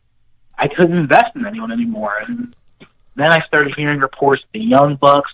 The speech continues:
turned down the offer, and then they're starting a new company, and I'm like, "Oh my God, is this wrestling's gonna get, you know, big revolution?"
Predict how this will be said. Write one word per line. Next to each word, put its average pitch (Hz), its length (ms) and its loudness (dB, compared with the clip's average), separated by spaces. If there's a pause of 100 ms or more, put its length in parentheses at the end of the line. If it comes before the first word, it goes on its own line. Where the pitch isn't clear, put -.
turned 135 200 -4
down 127 240 2
the - 60 -2
offer, 247 840 2
and 202 260 -4 (380)
then 254 100 0
they're 220 160 -4
starting 147 380 2
a 123 80 -4
new 127 120 -4
company, 139 600 0
and 131 80 0
I'm 127 140 2
like, 214 220 0
"Oh - 180 4
my 226 180 2
God, 104 180 0
is 113 140 -16
this - 100 -12 (180)
wrestling's 156 420 0
gonna 240 200 2
get, 226 280 -6
you 233 120 -12
know, 214 280 -6 (120)
big 123 200 -6
revolution?" 196 640 -4